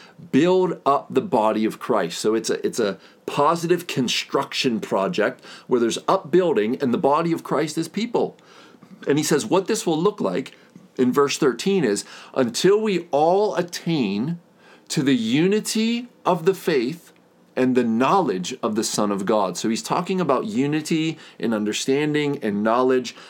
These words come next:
And then he says, "To mature manhood." You could translate that in the Greek, "To a fully grown man." To the measure of the stature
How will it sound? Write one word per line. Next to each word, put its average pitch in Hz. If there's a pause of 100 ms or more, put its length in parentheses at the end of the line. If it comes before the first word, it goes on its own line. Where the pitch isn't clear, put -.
(360)
And 131
then 180
he 202
says, 123 (300)
"To 175
mature 143
manhood." 110 (240)
You 117
could 113
translate 143
that 120
in 123
the 113
Greek, 117 (320)
"To 160
a 123
fully 143
grown 110
man." 98 (1600)
To -
the 123
measure 180 (360)
of 98
the 95
stature 147